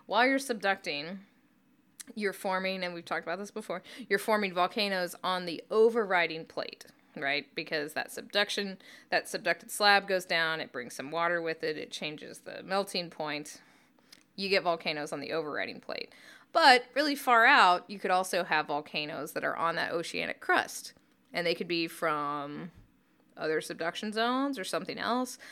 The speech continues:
But as you subduct that oceanic crust, eventually those volcanoes are gonna hit that continental crust. And you're not gonna subduct the volcano, but essentially you weld it onto that overriding plate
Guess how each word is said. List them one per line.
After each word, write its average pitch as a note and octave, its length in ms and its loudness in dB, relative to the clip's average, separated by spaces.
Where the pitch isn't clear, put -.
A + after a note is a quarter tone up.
But - 120 2
as C4 260 8
you A3+ 100 0
subduct A3+ 420 2
that F3 140 4
oceanic F3+ 500 -2
crust, C#4 440 0
eventually C#4 420 2
those G3 220 -2
volcanoes D#3 720 -2
are D3 80 -4
gonna E3+ 220 -4
hit - 440 -6
that - 240 4
continental A#3 680 0
crust. - 580 -8
And G3 100 0
you're G#3+ 100 4
not C4+ 120 6
gonna C4 100 2
subduct A#3+ 460 2
the G#3 40 -2
volcano, F3+ 840 -2
but F3 100 -4
essentially B3+ 460 0
you E3+ 160 -4
weld F3 600 4
it D#3+ 180 2
onto E3 880 -2
that E3 260 4
overriding E3+ 720 2
plate C#3+ 480 -2